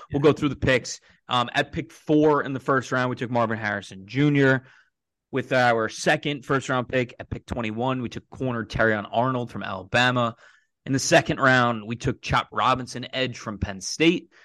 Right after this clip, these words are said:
In the third round, we took Rook Ororo, uh,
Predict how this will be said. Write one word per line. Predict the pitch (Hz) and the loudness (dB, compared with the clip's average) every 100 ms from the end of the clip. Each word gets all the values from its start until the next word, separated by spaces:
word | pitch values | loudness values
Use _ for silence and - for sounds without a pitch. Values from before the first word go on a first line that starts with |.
| _ 131 | _ -6
In | |
the | 135 | -6
third | - 143 143 135 | 0 4 4 2
round, | 123 117 113 107 - _ _ - | 0 0 -2 -4 -12 _ _ -12
we | 127 | -6
took | 127 107 | -6 -6
Rook | 117 147 135 - | -4 -4 -4 -4
Ororo, | 131 139 147 147 147 139 139 - _ _ _ - | 2 6 8 8 8 6 4 -2 _ _ _ -8
uh, | 104 | -4